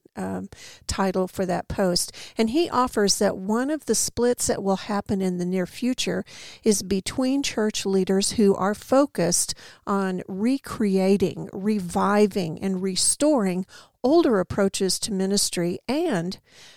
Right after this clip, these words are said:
those churches that think about how they can facilitate the movement of people forward, moving them toward Jesus and toward spiritual growth, whether or not those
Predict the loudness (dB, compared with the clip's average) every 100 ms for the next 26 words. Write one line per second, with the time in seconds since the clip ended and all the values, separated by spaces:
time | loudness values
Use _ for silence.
0 | _ 0 2 2 0 0 0 -2 -2 -4
1 | -2 -2 0 -2 -2 -4 -10 -8 -2 0
2 | 0 0 -2 -4 -4 -2 -2 0 0 0
3 | 0 0 0 0 -4 -12 -16 -20 -4 0
4 | 4 6 6 6 4 2 2 -4 -4 -4
5 | -2 0 0 0 -8 0 4 6 4 0
6 | -2 -8 -18 -12 2 2 4 0 0 0
7 | -2 -6 -2 2 2 2 -2 -2 -2 -2
8 | -2 -2 -2 -4 -6 -2 4 4 4 0
9 | 0 0 2 0 -2 2 4 4 0 -6
10 | -18 -18 0 2 4 2 2 2 0 2
11 | 2 2